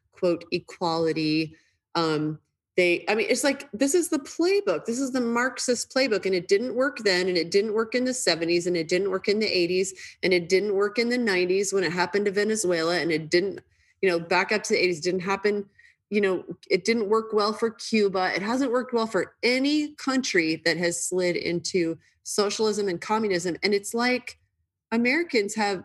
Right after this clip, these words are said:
it, it's like they think that they're, um, magically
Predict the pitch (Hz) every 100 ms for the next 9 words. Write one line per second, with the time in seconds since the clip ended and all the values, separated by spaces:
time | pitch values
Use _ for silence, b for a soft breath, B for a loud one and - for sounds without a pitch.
0 | - 202 - 214 - 254 - 269 254 262
1 | 269 277 202 - 202 196 190 185 170 165
2 | 165 156 - _ - _ _ _ _ 185
3 | 190 196 220 254 - 247 240